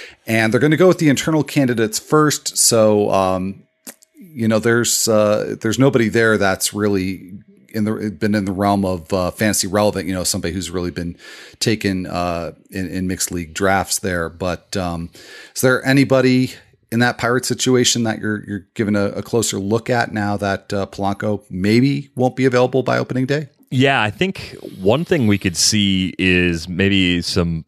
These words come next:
Speaker 2: movement for a few players where maybe Adam Frazier moves from second base to left field, and then Brian Reynolds moves from left to right to cover Polanco's spot,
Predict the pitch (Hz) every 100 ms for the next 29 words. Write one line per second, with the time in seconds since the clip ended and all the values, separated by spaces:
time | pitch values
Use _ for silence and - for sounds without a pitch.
0 | - 90 113 110 107 101 - _ _ -
1 | 98 - 101 85 - 95 85 80 - 87
2 | 87 82 - _ _ _ _ _ _ _
3 | 92 113 120 - 104 104 - 98 101 98
4 | 101 95 92 92 87 - 90 87 82 80
5 | - 101 98 90 87 90 87 - - -
6 | 85 82 82 80 78 - 147 139 127 113
7 | 95 85 80 85 85 80 87 98 95 87
8 | 85 85 - 85 80 78 - 87 85 -
9 | 78 76 85 95 - - 78 80 - 80
10 | 101 196 98 - - 90 85 -